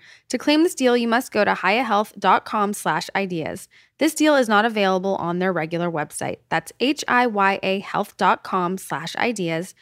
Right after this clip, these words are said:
and get your kids the full body nourishment they need to grow into healthy adults. Broad Ideas is supported by Blissy. Who knew that a better pillowcase is all you need for better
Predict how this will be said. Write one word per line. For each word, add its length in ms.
and 140
get 140
your 100
kids 380
the 120
full 380
body 320
nourishment 520
they 100
need 240
to 80
grow 180
into 160
healthy 320
adults. 540
Broad 240
Ideas 500
is 200
supported 540
by 200
Blissy. 580
Who 260
knew 260
that 140
a 80
better 360
pillowcase 720
is 280
all 240
you 180
need 320
for 220
better 480